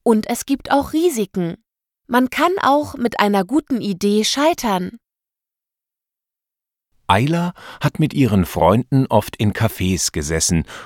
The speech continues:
Speaker 2: und stundenlang über die Gründung von einer eigenen Firma gesprochen. Nächtelang hat sie über die Themen des Magazins nachgedacht.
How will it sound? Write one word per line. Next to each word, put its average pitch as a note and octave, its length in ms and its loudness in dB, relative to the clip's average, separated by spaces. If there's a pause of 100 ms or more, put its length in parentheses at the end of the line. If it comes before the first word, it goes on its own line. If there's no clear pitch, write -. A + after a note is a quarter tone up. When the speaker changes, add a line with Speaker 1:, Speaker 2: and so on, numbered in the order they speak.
Speaker 2:
und - 240 0
stundenlang B2+ 960 2
über G2 280 2
die D#2 140 -2
Gründung G#2+ 560 4
von F2+ 220 -4
einer E2+ 360 -4
eigenen E2 540 -2
Firma D2 440 -4
gesprochen. - 600 -8 (680)
Nächtelang G#2+ 880 0 (300)
hat - 200 -2
sie - 300 0
über C3 240 0
die C3 160 0
Themen E3 380 0
des C#3 180 -2
Magazins G#2+ 720 -2
nachgedacht. - 840 -4